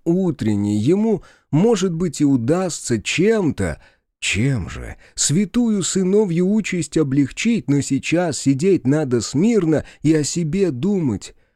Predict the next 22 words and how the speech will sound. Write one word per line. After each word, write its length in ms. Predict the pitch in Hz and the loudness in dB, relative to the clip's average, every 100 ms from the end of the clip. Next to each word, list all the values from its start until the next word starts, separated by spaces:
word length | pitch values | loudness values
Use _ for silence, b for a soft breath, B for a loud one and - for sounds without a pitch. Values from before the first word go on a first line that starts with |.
| _ | _
со 180 | - 117 | -4 -4
всевозможным 880 | - 127 120 107 139 180 127 147 143 | -2 -2 -2 0 0 0 -2 -2 -2
пристрастием. 1120 | 143 127 - 123 135 107 - - 80 71 - _ _ _ _ - | -2 -4 -6 -6 -6 -6 -10 -10 -10 -10 -16 _ _ _ _ -2
И 100 | 104 | 0
ничего 520 | 120 110 107 107 147 | 0 0 -2 -2 -2
более, 720 | 117 110 110 104 92 50 - _ _ _ _ | 0 0 0 -4 -8 -14 -18 _ _ _ _
и 120 | 98 | -2
никаких. 1160 | 117 120 113 - 113 104 - 165 165 - - _ _ _ _ _ _ - | 0 0 -2 -6 -10 -10 -8 -4 -4 -4 -12 _ _ _ _ _ _ -2
В 120 | 135 | 0
этот 220 | 233 160 | 0 0
самый 300 | - 156 139 | 0 0 2
момент 520 | 107 117 180 220 202 | 2 2 2 0 0
откуда-то 720 | 131 - 220 180 135 120 120 - b b | -4 -4 -4 0 -2 0 -2 -4 b b
из 200 | 160 143 | -2 -2
сфер, 560 | - - - 208 175 117 b | -4 -8 -2 0 0 -4 b
весьма 520 | - 123 190 - 196 180 | -2 0 0 0 0 0
отдалённых 720 | 131 165 180 233 214 180 - | -2 -2 0 0 0 0 0
в 100 | 175 | -2
их 160 | 190 - | -2 -4
общее 640 | 165 175 151 - - 117 110 | 2 4 4 0 -2 0 0
поле 360 | - 156 135 | 0 0 2
зрения, 640 | 135 143 226 220 208 180 | 2 0 0 0 0 -2